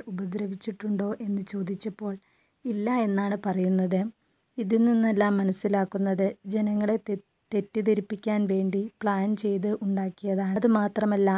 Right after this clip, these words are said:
ജംഷാദിനെക്കുറിച്ച് ഒന്നും തന്നെ മെഹനാസ് പറയുന്നുമില്ല. ഇതിൽ നിന്നെല്ലാം വ്യക്തമാകുന്നതാണ് ഹിപ്നോട്ടിസം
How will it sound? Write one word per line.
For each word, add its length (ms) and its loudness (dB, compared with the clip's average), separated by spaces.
ജംഷാദിനെക്കുറിച്ച് 1120 2
ഒന്നും 340 2
തന്നെ 340 2
മെഹനാസ് 580 2
പറയുന്നുമില്ല. 680 2
ഇതിൽ 260 0
നിന്നെല്ലാം 480 2
വ്യക്തമാകുന്നതാണ് 1040 0
ഹിപ്നോട്ടിസം 760 -4